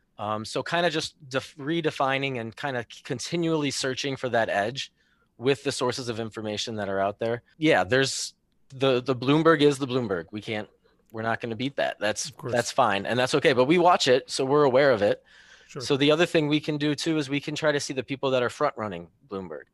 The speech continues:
Speaker 1: So we'll see trades in the market. Somebody buys something crazy that doesn't make sense in the options market. Something cra-, they bought ten thousand calls. This thing trades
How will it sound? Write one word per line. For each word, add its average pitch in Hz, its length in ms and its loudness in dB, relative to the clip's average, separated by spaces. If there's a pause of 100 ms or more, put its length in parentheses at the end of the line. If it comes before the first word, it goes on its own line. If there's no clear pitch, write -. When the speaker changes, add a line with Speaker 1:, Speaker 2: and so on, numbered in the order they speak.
(380)
Speaker 1:
So - 160 -16
we'll 147 140 -2
see 165 200 -4
trades 151 380 0
in 127 60 -8
the 127 60 -2
market. 117 300 0
Somebody 143 280 -2
buys 127 280 2
something 120 320 -6
crazy 113 360 -6
that 107 100 -6
doesn't 110 240 -6
make 98 140 -8
sense 104 320 -8
in 107 40 -12
the 101 100 -6
options 95 360 -6
market. 107 340 -10 (360)
Something 123 360 -6
cra-, 123 240 -6
they 143 120 0
bought 143 240 4
ten 123 180 -2
thousand 117 320 0
calls. 104 380 0
This 135 160 -12
thing 107 160 -8
trades 95 480 -10